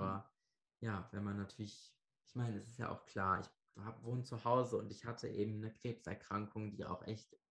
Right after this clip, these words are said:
Speaker 2: ernst zu nehmen war, so wie eigentlich jede
Speaker 1: Mhm.
Speaker 2: Krebserkrankung. Und, ähm, natürlich haben meine Eltern sich um mich gekümmert.
Speaker 1: Na
Speaker 2: So, das ist
Speaker 1: klar.
Speaker 2: ja auch, ne, genau das wünscht man sich ja auch in dem
Speaker 1: Ja.
Speaker 2: Moment und genau das braucht man auch.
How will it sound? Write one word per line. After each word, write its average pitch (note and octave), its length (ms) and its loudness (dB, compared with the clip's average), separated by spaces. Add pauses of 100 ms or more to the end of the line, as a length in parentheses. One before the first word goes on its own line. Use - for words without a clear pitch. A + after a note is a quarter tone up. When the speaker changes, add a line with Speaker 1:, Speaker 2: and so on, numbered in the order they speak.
Speaker 2:
ernst C#3 480 4
zu B2+ 100 -4
nehmen A2+ 400 0
war, G#2 220 0
so G2 160 -6
wie F2 100 0
eigentlich E2+ 320 -4
jede G#2+ 380 0 (400)
Speaker 1:
Mhm. - 280 0
Speaker 2:
Krebserkrankung. G#2 460 0
Und, G2+ 240 -4 (360)
ähm, G2+ 300 2
natürlich G#2+ 540 0
haben G2+ 200 4
meine G2 280 0
Eltern G2 320 -2
sich F#2+ 180 -8
um F#2+ 80 -4
mich F#2 160 -6
gekümmert. F#2 680 0 (220)
Speaker 1:
Na - 80 0
Speaker 2:
So, F#2+ 60 4
das F2+ 160 0
ist - 120 0
Speaker 1:
klar. - 20 -2
Speaker 2:
ja - 140 -2
auch, - 260 2
ne, A2 160 2
genau G#2+ 300 4
das - 320 0
wünscht B2+ 340 6
man A2+ 140 0
sich A2+ 200 -4
ja - 140 2
auch - 160 2
in A2 80 -2
dem A2 120 2
Speaker 1:
Ja. G#2 80 2
Speaker 2:
Moment G2+ 160 0
und F#2+ 80 -4
genau G2+ 200 2
das - 240 -8
braucht B2 300 10
man G#2 200 -2
auch. F#2+ 380 0